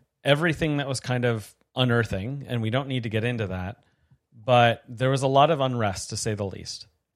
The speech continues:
and a lot of people hurting, and a lot of people hurting in different communities. And games have the very unique opportunity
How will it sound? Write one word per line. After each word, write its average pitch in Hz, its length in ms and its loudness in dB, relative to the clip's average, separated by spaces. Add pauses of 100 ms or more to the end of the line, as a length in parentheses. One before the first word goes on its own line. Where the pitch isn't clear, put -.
(520)
and 123 100 2
a 120 40 4
lot 131 160 8
of 151 80 0
people 139 200 -4
hurting, 101 480 -6 (1040)
and 120 140 0
a 123 40 4
lot 131 160 6
of 131 60 -4
people 127 180 -2
hurting 127 360 -2
in 107 160 -4
different 120 360 -2 (540)
communities. 104 640 -4 (1000)
And 123 680 2 (200)
games 160 720 2
have 127 380 -2
the 113 140 -2
very 120 360 0
unique 120 680 -6
opportunity 107 960 -2